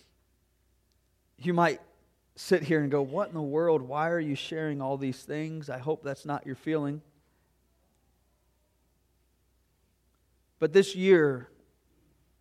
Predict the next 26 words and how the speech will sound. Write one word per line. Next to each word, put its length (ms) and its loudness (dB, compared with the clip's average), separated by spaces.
for 100 0
me, 220 4
has 180 2
been 180 -2
one 140 0
of 100 0
the 220 -2
toughest 480 0
years 280 0
of 80 -6
transition 800 -6
that 100 0
I've 160 4
experienced, 840 -12
which 260 0
really 260 6
drew 340 6
me 200 0
to 140 -12
begin 420 2
to 160 -4
do 200 2
a 40 4
lot 260 2
of 140 -2
reflection. 680 -4